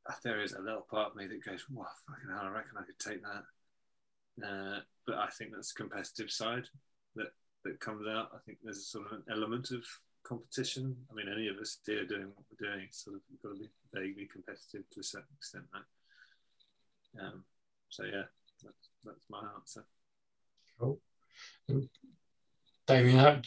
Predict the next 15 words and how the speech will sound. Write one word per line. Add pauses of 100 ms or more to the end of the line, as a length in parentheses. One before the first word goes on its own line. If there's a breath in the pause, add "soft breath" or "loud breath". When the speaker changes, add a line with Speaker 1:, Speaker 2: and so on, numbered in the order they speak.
(140)
Speaker 2:
how
about
you?
What
would
you
say
the, (120)
the
toughest
thing
you've
done
barefoot
is?